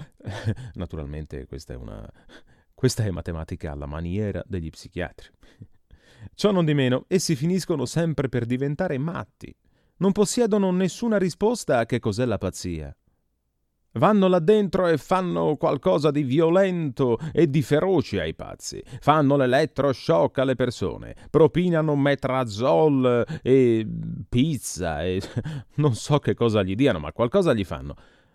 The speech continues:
Con gran pomposità dicono di sapere il fatto loro e poi questa roba gli torna indietro e gli stacca via la testa. Beh, loro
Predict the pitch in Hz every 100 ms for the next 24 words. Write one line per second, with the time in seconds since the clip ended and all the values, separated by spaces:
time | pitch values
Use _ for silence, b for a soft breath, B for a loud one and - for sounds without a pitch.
0 | b - 180 170 202 226 185 185 165 170
1 | 147 175 214 208 151 190 175 147 131 135
2 | 170 160 104 - 113 202 233 220 120 107
3 | 113 117 101 98 160 175 101 87 127 127
4 | 127 143 165 - - 78 76 71 - -
5 | 156 _ 82 113 - 82 110 - - -
6 | _ _ _ _ _ _ B 156 180 -
7 | 202 185 110